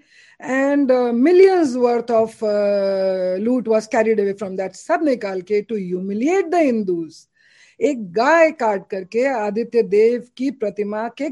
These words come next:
गले में लटका दिया। So ये गाय काटने वाला, टैंक्स पोल्यूट करने वाला, मतलब हेड काट के भेजने वाला, ये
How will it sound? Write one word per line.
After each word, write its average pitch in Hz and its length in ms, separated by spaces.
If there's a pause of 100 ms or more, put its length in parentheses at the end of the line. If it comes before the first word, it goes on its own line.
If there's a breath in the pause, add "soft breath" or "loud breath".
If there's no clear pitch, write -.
गले 214 240
में 311 140
लटका 285 360
दिया। 269 280 (1600)
So 311 140
ये 320 240
गाय 277 280
काटने 302 400
वाला, 285 340
टैंक्स 262 380
पोल्यूट 311 360
करने 285 280
वाला, 285 220
मतलब 277 440
हेड 233 280
काट 294 220
के 311 100
भेजने 277 380
वाला, 277 260 (380 soft breath)
ये 320 100